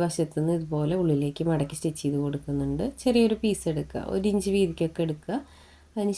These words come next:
ശേഷം അതിൻ്റെ അരികിൽ വെച്ച് കൊടുക്കുക, നല്ല വശത്ത് വെച്ചിട്ട്. ഇപ്പം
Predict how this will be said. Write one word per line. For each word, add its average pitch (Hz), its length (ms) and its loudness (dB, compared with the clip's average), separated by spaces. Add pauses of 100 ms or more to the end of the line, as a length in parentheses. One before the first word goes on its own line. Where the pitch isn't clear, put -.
ശേഷം 196 400 4
അതിൻ്റെ 185 280 2
അരികിൽ 165 320 2
വെച്ച് 165 260 -2
കൊടുക്കുക, 156 300 -2 (100)
നല്ല 160 140 0 (100)
വശത്ത് 147 400 -4
വെച്ചിട്ട്. 165 380 -2 (640)
ഇപ്പം 214 260 0